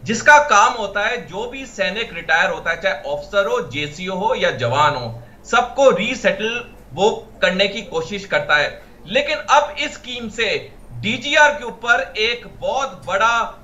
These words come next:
अ, अ, महत्व आ जाएगा, क्योंकि अब डीजीआर को हर जवान को settle करना पड़ेगा, क्योंकि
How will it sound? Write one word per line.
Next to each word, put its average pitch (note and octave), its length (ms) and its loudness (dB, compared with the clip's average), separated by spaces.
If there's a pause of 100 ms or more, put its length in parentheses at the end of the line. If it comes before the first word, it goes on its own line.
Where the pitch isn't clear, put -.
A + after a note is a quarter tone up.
अ, E3 40 -6
अ, F3 400 -4
महत्व F3 280 2
आ B3 220 8
जाएगा, F#3+ 680 4 (120)
क्योंकि C4 540 -2
अब G#3+ 320 4
डीजीआर A3 460 2
को A#3 540 -8
हर C4 120 6
जवान F#3+ 460 -6
को G#3+ 260 -12
settle F3 380 -16 (120)
करना F3+ 260 -6
पड़ेगा, F3 520 0 (320)
क्योंकि B3+ 560 -2